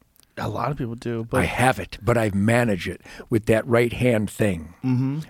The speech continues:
Speaker 2: Mister Right Hand, when I draw down on a target or a deer, I'm think-, first of all, I have an orange square on every target. I have an Dayglow orange tape on all my three D targets.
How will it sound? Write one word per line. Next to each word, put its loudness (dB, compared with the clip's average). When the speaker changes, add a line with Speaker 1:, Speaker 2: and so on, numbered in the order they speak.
Speaker 2:
Mister 4
Right 6
Hand, 4
when 4
I 4
draw 4
down 4
on 0
a -2
target 0
or 0
a -4
deer, 2
I'm -4
think-, -4
first 2
of 0
all, 6
I 4
have 2
an -2
orange 4
square 4
on 2
every 2
target. -4
I 0
have 4
an -6
Dayglow 2
orange 0
tape -2
on -6
all 4
my 0
three -4
D -2
targets. -10